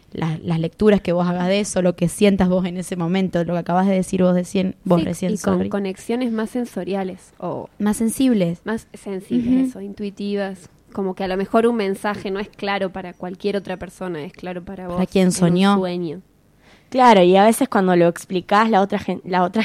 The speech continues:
Speaker 3: <laughs> sí, la otra persona que, a la qui-, a quien vos le estás explicando se queda como, "Mm, no
Speaker 1: Sí.
Speaker 3: entiendo muy bien", pero, pero bueno, sí es cuestión de eso, en ver en,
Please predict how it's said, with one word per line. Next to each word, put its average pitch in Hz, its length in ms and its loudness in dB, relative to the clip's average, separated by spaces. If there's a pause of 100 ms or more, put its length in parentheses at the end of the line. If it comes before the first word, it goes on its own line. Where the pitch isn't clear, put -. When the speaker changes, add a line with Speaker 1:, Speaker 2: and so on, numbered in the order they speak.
(100)
Speaker 3:
<laughs> - 80 -20
sí, - 180 -4
la 185 120 2
otra 208 160 -2
persona 196 320 0
que, 180 140 -8 (420)
a 175 80 -4
la 170 80 -2
qui-, - 240 -10
a 170 100 -6
quien 175 220 -4
vos 208 100 -2
le 208 80 -4
estás 196 240 -6
explicando 190 380 -4
se 180 120 -4
queda 185 200 -6
como, 170 300 -8
"Mm, 262 240 -8 (760)
no 202 100 -2
Speaker 1:
Sí. 233 60 2
Speaker 3:
entiendo 214 400 4
muy 185 140 2
bien", 185 180 2
pero, 185 200 4 (380)
pero 202 200 4
bueno, 214 200 6
sí 220 140 4
es 240 80 4
cuestión 262 260 0
de 233 100 4
eso, 214 140 0
en 180 180 0
ver 196 280 2
en, 208 240 -2